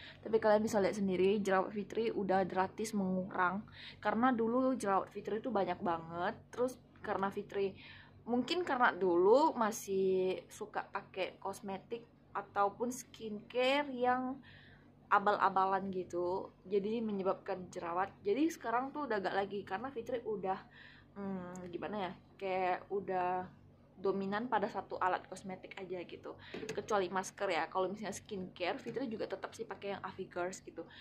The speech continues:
Karena Fitri juga, eh, Avigers ini sih produk yang dari negeri Cina. Dan sampai saat ini sih Fitri belum jumpa, eh, merek Avigers ini di Shopee ataupun di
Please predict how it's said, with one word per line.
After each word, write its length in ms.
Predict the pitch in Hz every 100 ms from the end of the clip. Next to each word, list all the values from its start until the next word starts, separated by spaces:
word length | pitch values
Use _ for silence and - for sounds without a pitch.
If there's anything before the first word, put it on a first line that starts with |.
| - -
Karena 240 | 233 269
Fitri 320 | 285 277 302 277
juga, 400 | 233 196 202 - -
eh, 560 | 185 175 170 170 165 156 - -
Avigers 460 | - 202 208 208
ini 240 | 202 202 262
sih 160 | 302
produk 320 | - 185 143
yang 160 | 214 208
dari 260 | 190 196 - - - 185
negeri 260 | 170 175 185
Cina. 320 | 147 156 160 - - - - -
Dan 240 | 202 208
sampai 420 | 202 208 202 190 196
saat 240 | - 123 -
ini 160 | 226 262
sih 160 | 285 269
Fitri 240 | 240 277 240
belum 260 | 214 208
jumpa, 480 | 190 185 180 208 247 - - - - 196
eh, 300 | 190 180 185
merek 320 | 190 190 196 -
Avigers 480 | 196 196 190 196 -
ini 480 | 180 185 214 254 247 202
di 240 | 196 254 277 - - -
Shopee 640 | 220 190 - 208 220 262
ataupun 960 | - - 208 226 - 254 269 294 285 214
di 480 | 226 233 233 233